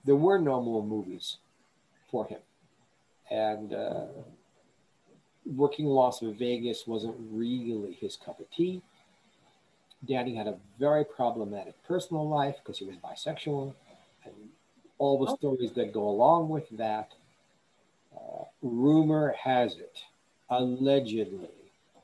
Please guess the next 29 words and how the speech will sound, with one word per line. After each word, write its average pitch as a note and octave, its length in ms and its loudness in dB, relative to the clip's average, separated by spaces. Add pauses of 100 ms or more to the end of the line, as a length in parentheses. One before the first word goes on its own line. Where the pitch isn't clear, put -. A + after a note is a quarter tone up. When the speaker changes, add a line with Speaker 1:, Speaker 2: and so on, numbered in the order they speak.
(220)
Speaker 1:
his, A#2+ 560 4
his, A#2+ 380 2
his, G#2+ 380 -4
uh, A#2 280 -8
love B2 320 4
interest A2 580 -6
was, G#2 220 -4
believe G#2 480 -2
it D#3+ 60 -2
or E3 100 2
not, A2 380 -2 (340)
Laurence A2 400 0
Olivier. G2+ 420 -4 (1800)
And A2+ 100 -4
there's G#2+ 220 -4
a G#2+ 80 0
wonderful A#2+ 480 2
story A#2 380 0
about G#2 340 -2
Danny G2+ 400 -6 (500)
meeting C3 380 2
Laurence A#2 560 0
in G#2+ 140 -8
customs, G2+ 540 -8
dressed - 240 -2
as F#2+ 120 -4
a G2 60 -6
customs - 520 -6
agent, - 220 -14